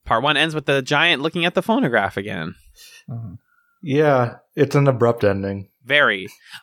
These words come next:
Speaker 1: I
Speaker 3: 'Cause this is a two-parter.
Speaker 1: The, um, the Blu-ray has an option where you can watch these toge-, as one long file or whatever. And I
Speaker 3: Yes.
Speaker 1: watched it that way, and I did not, until seeing the wiki, I didn't know where part one ended, 'cause they don't
Speaker 3: Yep.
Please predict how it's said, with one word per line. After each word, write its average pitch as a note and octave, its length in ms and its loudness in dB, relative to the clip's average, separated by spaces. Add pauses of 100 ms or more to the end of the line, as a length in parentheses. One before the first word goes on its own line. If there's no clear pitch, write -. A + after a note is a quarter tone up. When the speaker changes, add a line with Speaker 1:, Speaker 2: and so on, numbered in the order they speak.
Speaker 1:
I F#3+ 340 2
Speaker 3:
'Cause G2+ 260 0
this G2+ 200 -6
is G2+ 160 -4
a G2 60 -6
two-parter. F#2 600 -12 (100)
Speaker 1:
The, C3 520 2
um, A#2+ 440 0 (120)
the B2 100 0
Blu-ray E3+ 540 0
has C#3 420 0
an C3+ 140 2
option A#2+ 400 0
where B2 100 2
you A2 100 -2
can B2 160 -4
watch G#2+ 320 -2
these A2 380 -8 (180)
toge-, A2+ 220 -4
as A2+ 340 0
one A#2+ 180 -2
long A2 340 -4 (320)
file B2+ 460 2
or D#3 100 -12
whatever. F3 400 -2 (380)
And B2+ 240 0
I B2+ 120 2
Speaker 3:
Yes. D3 100 4
Speaker 1:
watched C#3+ 280 2
it D3+ 100 0
that D#3 180 2
way, F3 200 4
and C3 100 2
I A#2+ 100 4 (160)
did C#3 140 -2
not, C#3 220 2
until C3+ 280 -2
seeing C3+ 200 -2
the A#2+ 60 0
wiki, A2+ 240 0
I A2+ 60 4
didn't A2 180 -2
know A2 120 2
where G#2 120 -4
part G#2 220 0
one G2+ 160 0
ended, G2+ 300 -6 (160)
'cause - 160 -8
they - 80 -2
don't G2 220 -4 (120)
Speaker 3:
Yep. D3 260 2